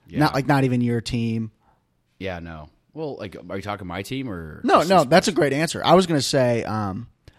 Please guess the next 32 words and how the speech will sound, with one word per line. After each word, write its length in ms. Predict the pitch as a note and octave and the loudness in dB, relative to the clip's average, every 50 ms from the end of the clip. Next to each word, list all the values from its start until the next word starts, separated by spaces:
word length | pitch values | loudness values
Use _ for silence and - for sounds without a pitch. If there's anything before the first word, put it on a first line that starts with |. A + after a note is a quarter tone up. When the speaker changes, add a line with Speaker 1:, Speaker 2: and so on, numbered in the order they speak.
| - - | -6 0
Speaker 2:
Broncos 640 | B2 B2 B2 B2 A#2 - B2 A2+ A2+ A2 A2 - | 2 4 4 4 2 2 0 2 2 0 -2 -2
winning 160 | - A#2+ A#2 A2 | -4 -4 -4 -4
the 40 | |
Super 240 | - - B2 G#2+ G2 | -4 -6 -6 -4 -4
Bowl, 180 | G#2 F#2+ F#2+ E2 | -4 -4 -4 -6
like, 220 | - - - - - | -8 -12 -14 -6 -4
Peyton 200 | - G#2 - F2 | -4 -2 -2 -4
Manning 220 | E2+ F#2 F#2 G2 | -6 -6 -6 -6
win 80 | F#2+ F#2 | -6 -8
the 60 | - | -8
Super 280 | - - G2+ F#2+ F#2+ | -8 -8 -10 -10 -8
Bowl. 300 | F#2 F#2 G2+ G#2+ A2+ A2+ _ _ _ _ _ _ _ _ _ _ - | -8 -6 -6 -6 -6 -10 _ _ _ _ _ _ _ _ _ _ -4
That's 180 | G#2+ A#2+ - | -4 -4 -2
the 60 | - A2 | -2 -2
last 160 | A2 A#2 - | -2 -2 -2
time 140 | B2+ A2+ A#2 | -4 -4 -4
I, 140 | A2+ A2 - - - - | -6 -6 -8 -10 -10 -10
I 60 | F2+ F#2+ | -10 -8
think 260 | - - G2+ - - | -8 -10 -12 -10 -10
a 40 | G#2 | -10
season 320 | - - G#2+ G2+ - E2+ | -10 -10 -10 -10 -10 -12
ended, 140 | E2 E3 E3+ | -8 -4 -2
Speaker 1:
Oh, 140 | B2 G2+ G2 | -2 -2 -2
Speaker 2:
and 100 | - G2+ | -6 -8
I 60 | A2+ - | -8 -6
was 80 | - B2 | -6 -6
Speaker 1:
Eagle-, 120 | A#2+ - | -6 -6
Speaker 2:
like 180 | D2+ B2+ - C#3 | -8 -10 -6 -6
Speaker 1:
Eagles 300 | C3+ A2+ A#2+ A#2+ A2 E2 | -4 -4 -4 -6 -8 -8
beating 220 | E2+ G#2 F#2+ F#2+ | -8 -8 -8 -8
the 40 | F2 | -10
Patriots. 600 | D2+ E2 D#2+ D#2+ - E2 D#2+ E2+ E2 - - - | -12 -12 -14 -14 -14 -14 -16 -16 -16 -18 -20 -20